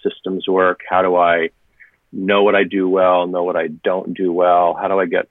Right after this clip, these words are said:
clear on, on what's sustainable for me, what energizes me? Um, and, and also th-, there's kinda that wider picture of, uh, what's needed in the world.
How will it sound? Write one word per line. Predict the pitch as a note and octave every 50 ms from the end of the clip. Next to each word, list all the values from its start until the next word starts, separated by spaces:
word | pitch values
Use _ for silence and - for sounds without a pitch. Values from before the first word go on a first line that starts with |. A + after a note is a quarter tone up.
| _ -
clear | - - - - - G#2+ A2 G#2+ A2 A2 A2 G#2+ G#2 G#2 G2+
on, | F#2+ F2+ F2 E2+ E2+ E2+ F2 E2+ _ _ _ _ _ _ _ _ _ _ - -
on | F#2 F#2 F2+ F2+ F2+ F2 F2 F2
what's | F2 F2+ - - _ _ -
sustainable | F#2+ - - - - E2+ F2+ F#2+ G2+ G2+ A#2+ A#2 -
for | - A2 G#2+
me, | A2 A2 A2 A#2 B2+ C3 C3 - _ _ _ _ _ _ _ -
what | G#2 G2 G2+ G2 - - G2
energizes | F#2 F2+ F#2+ G2 F2+ G2 G2+ G2+ F#2+ G2 G2+ F#2
me? | - F#2 F#2+ G2 G#2 G#2+ - _ _ _ _ _ _ _ _ -
Um, | - F#2 F#2+ F#2+ F#2+ F#2+ F#2+ F#2+ F#2 - _ _ _ _ _ -
and, | - A#2 B2 - - - -
and | C#3 C3 C#3+
also | G3 G#3+ - - C#3 B2 G#2 _
th-, | - A2 A2+
there's | A2+ A#2 A2+ A2 A2 G#2+ - -
kinda | - A#2 A2
that | G#2 G2+ - F2
wider | F#2 F#2+ A2 B2 B2+ -
picture | - G2+ - - - G#2 F#2+ F#2
of, | F2+ F2+ F2+ E2+ - - - - _ - F#2+
uh, | G2 G2 G2 G2
what's | G2 F#2+ F#2+ G#2+ A#2 - -
needed | F#2+ F2+ F#2+ A2 G#2+ F#2+ -
in | F#2+ F2+ F#2
the | F2+
world. | F2+ F#2 F#2 F#2+ G1+ G1+ -